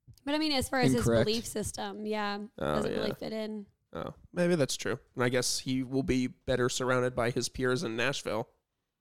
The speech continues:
Speaker 2: I don't
Speaker 3: Maybe.
Speaker 2: know if
Speaker 3: I don't know.
Speaker 2: Nashville has a lot of Jewish people.
Speaker 1: Catherine, the Nashvilleian over there, is like,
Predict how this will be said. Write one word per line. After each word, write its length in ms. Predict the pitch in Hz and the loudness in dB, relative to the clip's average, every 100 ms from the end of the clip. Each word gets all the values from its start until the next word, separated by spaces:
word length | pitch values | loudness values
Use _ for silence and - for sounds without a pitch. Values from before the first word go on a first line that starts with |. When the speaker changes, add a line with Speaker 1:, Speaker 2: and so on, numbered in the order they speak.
| _ _ _ _ _ _ _ - | _ _ _ _ _ _ _ -8
Speaker 2:
I 20 | |
don't 60 | 143 | 0
Speaker 3:
Maybe. 160 | 120 127 | 4 6
Speaker 2:
know 60 | 139 | 6
if 40 | 127 | 6
Speaker 3:
I 40 | |
don't 100 | 185 | 6
know. 100 | 202 | 6
Speaker 2:
Nashville 520 | 131 135 - 139 131 | 6 6 4 4 6
has 220 | 127 123 104 | 6 4 4
a 40 | |
lot 140 | 123 | 2
of 80 | 110 | 2
Jewish 340 | - 120 127 - | 0 0 0 -2
people. 240 | 113 269 | 2 4
Speaker 1:
Catherine, 420 | 254 262 254 233 | 6 6 4 4
the 180 | 226 220 | 4 2
Nashvilleian 760 | 220 226 220 208 233 226 214 202 | 4 4 4 2 4 4 4 4
over 200 | 196 196 | 2 2
there, 260 | 202 196 | 2 2
is 160 | 190 190 | 0 0
like, 220 | 196 185 | -2 -2